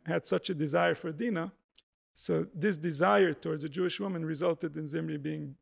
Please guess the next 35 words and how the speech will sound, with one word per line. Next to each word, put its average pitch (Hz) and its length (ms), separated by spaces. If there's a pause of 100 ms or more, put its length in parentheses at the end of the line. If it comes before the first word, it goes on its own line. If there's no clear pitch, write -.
(260)
born 151 360
as 135 160
a 143 60
Jew. 143 260 (760)
And 156 300 (320)
Cosby 196 600 (300)
had 151 320 (240)
a 156 60
spark 156 420
of 139 140
Dinah, 165 380 (120)
because 156 360
Dinah 151 380 (200)
was, 139 340 (160)
went 165 200
out 208 160
of 175 100
Judaism 151 460
and 143 100
then 156 160
she 160 180
desired 156 480
Shechem, 190 380 (480)
so - 200
she - 160
came 170 220
back 160 200
as - 140
Cosby. 147 300
So 175 140
there 160 140
was 175 160
some 240 200
type 208 360
of 170 320